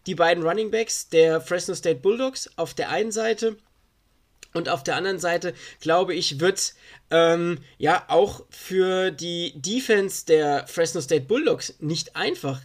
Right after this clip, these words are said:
gegen die San Diego State Aztecs. Jetzt habe ich hoffentlich keinen Mist. Doch, genau. Ähm, gegen die San Diego State Aztecs, weil auch die, ähm, die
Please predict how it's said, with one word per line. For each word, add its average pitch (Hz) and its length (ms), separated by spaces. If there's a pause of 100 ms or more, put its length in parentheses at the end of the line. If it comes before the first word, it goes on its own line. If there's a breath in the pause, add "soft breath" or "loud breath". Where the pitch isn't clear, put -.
(120)
gegen 147 320
die 143 340
San 143 300
Diego 143 260
State 135 340
Aztecs. 147 300
Jetzt 135 140
habe 131 100
ich 131 140
hoffentlich 139 320
keinen 131 300
Mist. 185 240
Doch, 208 200
genau. 139 260 (320 loud breath)
Ähm, 165 300
gegen 170 220
die 165 80
San 165 160
Diego 160 200
State - 300
Aztecs, 170 360 (280 loud breath)
weil 185 420 (440)
auch - 180
die, 180 380
ähm, 160 760 (1500)
die 139 540